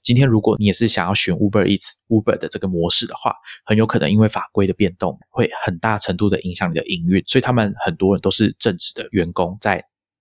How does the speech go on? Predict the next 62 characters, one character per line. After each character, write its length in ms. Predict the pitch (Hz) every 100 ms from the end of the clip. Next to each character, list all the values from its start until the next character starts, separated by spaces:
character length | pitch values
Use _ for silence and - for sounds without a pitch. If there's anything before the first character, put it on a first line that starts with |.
| _
做 160 | - 98
这 100 | 98
种 260 | - - -
递 140 | 98
送 240 | 82 - -
的 100 | -
服 180 | - -
务。 300 | - - - -
另 120 | 185
外 140 | 156 135
一 40 |
个 100 | 107
递 180 | - 131
送 220 | - 107
到 160 | 101 104 -
家 220 | 101 95
这 100 | 85
件 160 | 92
事 100 | 90
情， 140 | 92 -
我 60 | -
觉 140 | 95
得 120 | 92
有 140 | 90 - -
另 140 | 107 110
外 100 | 98
一 40 |
个 80 | 92
case， 280 | - 82 -
大 120 | 95
家 160 | 92 85
也 40 |
可 120 | -
以 40 | -
去 140 | -
了 180 | 85 78
解 100 | -
一 100 | -
下。 240 | - - - -
有 100 | 104
一 40 |
家 200 | 131 120
叫 140 | 120 120
Enjoy 420 | 101 90 123 101
的 100 | 85
公 240 | - 90 95
司， 260 | - - - -
创 180 | - 135
办 160 | 127 113
人 160 | 87
是 320 | 87 120 107 -
以 100 | -
前 200 | - 87 92
帮 320 | 101 101 - -
Apple 360 | 101 - - _ -
打 140 | 95
造 140 | 123
Apple 280 | - 123 123
Store 320 | 117 - 101
模 220 | 92 90 92
式 220 | - 113
的 260 | - -